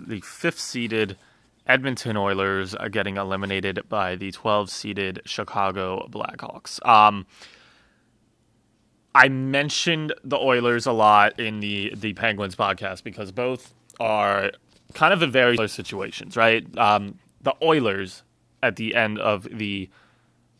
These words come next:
uh, at the end of the regular season, there were, they had a playoff spot locked up. They, they had a playoff spot locked up at the pause. They were rolling. Um,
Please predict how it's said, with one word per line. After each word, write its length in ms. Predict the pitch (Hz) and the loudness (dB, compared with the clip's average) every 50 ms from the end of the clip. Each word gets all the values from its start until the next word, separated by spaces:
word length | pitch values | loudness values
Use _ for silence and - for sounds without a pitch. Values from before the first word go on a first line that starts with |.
| _ _ _ _ _ _ | _ _ _ _ _ _
uh, 400 | - 110 101 95 92 90 87 87 - _ _ _ _ _ _ _ _ _ _ _ _ - - - | 2 2 2 2 0 -2 -6 -8 -12 _ _ _ _ _ _ _ _ _ _ _ _ -14 -8 -8
at 80 | 113 | -6
the 120 | 95 120 - | -4 -2 -2
end 140 | 113 107 107 | -2 0 0
of 100 | 107 104 | 0 0
the 80 | 104 | 2
regular 340 | 98 104 98 95 107 98 95 | 2 2 2 2 0 -2 -2
season, 580 | - - - 113 101 95 104 98 95 95 98 95 - | -4 -6 -6 -6 -6 -6 -4 -6 -6 -6 -8 -10 -10
there 440 | - 98 101 92 92 92 95 101 - - | -8 -6 -4 -4 -4 -4 -6 -6 -8 -8
were, 520 | - 101 101 98 95 95 95 98 95 95 - _ _ _ _ _ _ _ _ _ _ _ _ _ _ _ _ _ _ _ _ _ _ _ _ _ _ _ _ _ _ _ - | -8 -6 -4 -4 -4 -4 -6 -6 -6 -8 -10 _ _ _ _ _ _ _ _ _ _ _ _ _ _ _ _ _ _ _ _ _ _ _ _ _ _ _ _ _ _ _ -4
they 140 | - 123 123 | 2 4 6
had 160 | 107 120 147 | 8 10 10
a 60 | 151 143 | 10 10
playoff 260 | - 160 156 156 139 | 8 8 8 8 8
spot 220 | - 160 151 143 | 6 6 6 8
locked 240 | 139 139 139 - 156 | 8 6 6 6 4
up. 220 | 135 104 - - - - | 2 2 2 -2 -8 -4
They, 180 | - 113 113 104 - - | 0 0 0 -2 -4 -6
they 160 | 120 120 113 | -4 -2 0
had 140 | 98 127 127 | 2 2 0
a 40 | 123 | 0
playoff 280 | - 135 131 131 123 | 2 2 2 2 2
spot 300 | - - 147 135 127 120 | 2 4 8 8 8 8
locked 300 | 120 123 120 123 123 - | 8 8 6 6 6 6
up 200 | 143 123 123 - - | 6 6 6 6 6
at 180 | 127 123 113 | 4 4 4
the 60 | - 104 | 2 -6
pause. 600 | - - 143 135 131 127 123 123 123 120 113 - | -2 4 8 10 10 12 10 8 6 4 0 -2
They 200 | 127 107 117 113 | -2 0 2 2
were 160 | 107 110 107 | 2 0 0
rolling. 680 | 101 104 123 123 120 117 117 120 120 113 113 113 113 117 - | 0 0 2 2 2 2 2 2 2 0 -2 -4 -6 -4 2
Um, 640 | - 117 110 104 104 104 101 98 104 98 92 - | 4 4 6 6 6 6 4 2 -4 -10 -12 -16